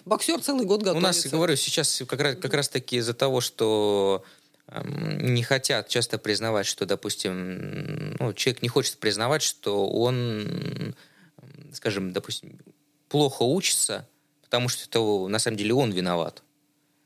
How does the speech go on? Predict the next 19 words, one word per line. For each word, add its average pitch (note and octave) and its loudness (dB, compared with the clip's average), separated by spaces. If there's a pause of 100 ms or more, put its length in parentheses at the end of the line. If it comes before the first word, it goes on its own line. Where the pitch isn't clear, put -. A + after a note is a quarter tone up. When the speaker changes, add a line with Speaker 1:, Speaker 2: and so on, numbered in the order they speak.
Speaker 2:
А A2 4
он F#3+ 4
ищет D3+ 0
причины, C3 0
что - 0
там, A2 0
допустим, A#2 -4
другой, E3 4
у C3 4
отличника, B2+ -2
у C3 2
него C3 2
там G#2+ -2
генофонд C3+ 2
лучше, D3+ -6 (540)
затем C3+ 2
он C#3+ 4
ищет, C3+ 2
что C3 0